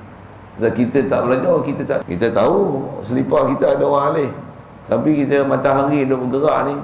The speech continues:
kita tak perasan bahawasanya Allah sedang mengalihkan langit, bumi, bulan. Allah sedang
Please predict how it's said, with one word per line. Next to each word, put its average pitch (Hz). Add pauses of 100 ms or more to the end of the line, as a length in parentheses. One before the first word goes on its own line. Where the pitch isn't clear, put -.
(180)
kita 135
tak -
perasan 117
bahawasanya 113
Allah 110
sedang 101
mengalihkan 107 (480)
langit, 107 (160)
bumi, 110
bulan. 120 (240)
Allah 110
sedang 101